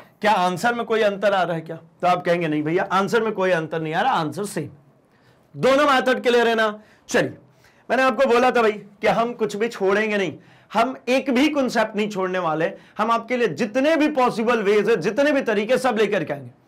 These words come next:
भाई, अगर आपको उस मेथड से जाना है जहां पे हम डिफरेंशिएशन करें, तो उससे जाइए, बिल्कुल बेसिक जाइए, वो डिफरेंशिएशन वाले मेथड की अप्रोच रखिए, वो अप्रोच बहुत अच्छी है।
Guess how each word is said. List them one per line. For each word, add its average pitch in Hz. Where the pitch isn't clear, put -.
भाई, 262
अगर 254
आपको 240
उस 262
मेथड 240
से 247
जाना 226
है 233
जहां 202
पे 214
हम 208
डिफरेंशिएशन 233
करें, 220
तो 214
उससे 208
जाइए, 156
बिल्कुल 185
बेसिक 165
जाइए, 170
वो 226
डिफरेंशिएशन 208
वाले 226
मेथड 208
की 240
अप्रोच 226
रखिए, 240
वो 180
अप्रोच 262
बहुत 262
अच्छी 254
है। 180